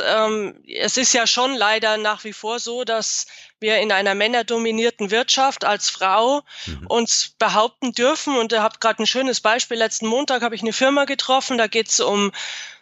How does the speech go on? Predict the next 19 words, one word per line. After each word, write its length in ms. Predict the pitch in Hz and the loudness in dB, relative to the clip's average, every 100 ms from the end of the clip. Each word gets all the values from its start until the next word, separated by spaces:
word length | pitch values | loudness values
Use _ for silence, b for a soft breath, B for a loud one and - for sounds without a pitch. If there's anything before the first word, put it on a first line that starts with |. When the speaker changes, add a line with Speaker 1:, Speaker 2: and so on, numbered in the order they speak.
| - - | -8 0
Speaker 1:
ein, 360 | 190 190 196 | 2 4 4
ähm, 400 | 190 185 180 180 | 2 2 0 0
einen 160 | 185 180 | -2 -2
Vortrag 520 | - 269 - 262 262 | 0 0 2 0 0
für 600 | - 247 226 220 208 202 170 | -6 -2 2 2 2 0 -2
das 200 | 202 - | -6 -2
Top-Management, 1040 | 226 226 208 214 294 302 269 254 285 - B B B B B - - | -2 -2 0 2 2 0 0 0 -2 -4 B B B B B -18 -6
um 140 | 240 | -2
das 160 | 226 - | 0 2
Thema 260 | 262 240 | 2 2
Motivation. 960 | 220 254 - 247 214 208 - 220 277 339 | 2 0 0 2 0 0 -2 0 0 0
Und 120 | 254 | 0
dann 160 | 233 226 | 0 2
hat 180 | 226 240 | 0 0
mir 260 | 233 226 | 0 0
die 320 | 214 220 214 208 | 0 -2 -2 0
das 220 | 208 - | -2 0
organisiert 680 | 196 214 208 202 202 262 302 | -2 0 0 0 -2 -2 -2
erzählt, 580 | 277 - 269 262 285 | -2 0 2 2 0